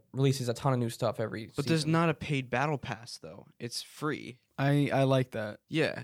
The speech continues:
Speaker 3: I like the season,
Speaker 1: I'm
Speaker 3: the
Speaker 1: pretty
Speaker 3: free
Speaker 1: sure you have
Speaker 3: season.
Speaker 1: to pay for seasons.
Speaker 2: No,
Speaker 3: In
Speaker 2: you
Speaker 3: Fall
Speaker 2: don't.
Speaker 3: Guys?
Speaker 1: Oh, no, not in Fall Guys. No,
Speaker 2: In
Speaker 1: Fortnite.
Speaker 2: Fall, yeah, in Fortnite, obviously, but in Fall Guys, no, 'cause
Speaker 3: Oh, yeah.
Speaker 2: you pay for the, you paid for the game. You're gonna get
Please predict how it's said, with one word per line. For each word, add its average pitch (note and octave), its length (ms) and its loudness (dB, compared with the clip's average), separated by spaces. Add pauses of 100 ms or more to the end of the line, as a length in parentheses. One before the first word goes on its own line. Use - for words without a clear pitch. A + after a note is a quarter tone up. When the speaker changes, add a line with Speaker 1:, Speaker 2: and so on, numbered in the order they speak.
Speaker 3:
I B2 60 -10
like B2+ 200 -2
the B2 80 -6
season, A2+ 440 -6
Speaker 1:
I'm C3 80 4
Speaker 3:
the B2+ 40 0
Speaker 1:
pretty F3 180 2
Speaker 3:
free A#2 60 2
Speaker 1:
sure D#3+ 120 4
you C#3 80 4
have C3+ 80 4
Speaker 3:
season. C3 120 -2
Speaker 1:
to - 40 -10
pay B2+ 180 4
for A#2+ 180 -6
seasons. A#2 520 -14 (580)
Speaker 2:
No, C3+ 180 0
Speaker 3:
In B2+ 80 4
Speaker 2:
you B2 40 2
Speaker 3:
Fall C3 160 6
Speaker 2:
don't. D#3 100 6
Speaker 3:
Guys? A#3+ 340 4 (300)
Speaker 1:
Oh, D#3+ 100 8
no, D#3 120 8
not D3 200 6
in C3+ 80 0
Fall B2+ 220 4
Guys. A#2 200 -2
No, A2+ 140 0
Speaker 2:
In A2 60 -4
Speaker 1:
Fortnite. B2+ 220 2
Speaker 2:
Fall, D3+ 320 6
yeah, C#3+ 200 2
in A2 80 -4
Fortnite, D#3 420 0
obviously, G#2 520 0
but - 220 -10
in A#2+ 100 -6
Fall D3+ 260 4
Guys, A#2 300 2
no, A#2 340 -2
'cause D#3 260 8
Speaker 3:
Oh, - 20 6
yeah. A#2+ 340 8
Speaker 2:
you - 60 4
pay D#3+ 120 4
for D#3 160 -2
the, A2+ 180 -4
you A#2+ 160 -6
paid E3+ 360 -2
for B2+ 100 -8
the G#2 100 -8
game. G#2+ 400 -4
You're - 120 -8
gonna A#2+ 160 -2
get A2+ 320 -4